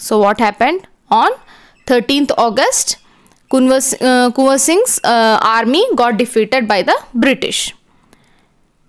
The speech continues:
किंतु इससे वीर अवर कुंवर सिंह का आत्मबल टूटा नहीं और वे भावी संग्राम की योजना बनाने में तत्पर हो गए। But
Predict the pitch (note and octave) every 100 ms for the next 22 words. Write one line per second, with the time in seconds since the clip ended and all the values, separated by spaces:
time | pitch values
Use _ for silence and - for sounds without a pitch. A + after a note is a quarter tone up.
0 | _ _ _ _ - F#4 F#4+ F#4 A3+ -
1 | _ _ D4+ C#4+ - A#4 A4+ - - B3
2 | D4 F#4+ F#4+ F#4 G4+ D#4 D4 D4+ D#4+ D4
3 | B3+ A3+ A3+ G3+ - A#3 D4+ E4 D4+ C4+
4 | D#4 B3+ B3 A#3+ A3+ G3+ G#3+ - _ _
5 | _ - C#4+ D#4 F#4+ B3 G#3+ B3 C4 F#4+
6 | G4 D#4 B3 A#3 B3+ C4 C#4+ A#3 A#3 G#3
7 | C#4+ A#3+ A3 G#3+ G#3+ G#3+ D4 G4 B3+ A#3
8 | B3 A#3 G3+ F3 F3+ - - - - _
9 | G#3+ B3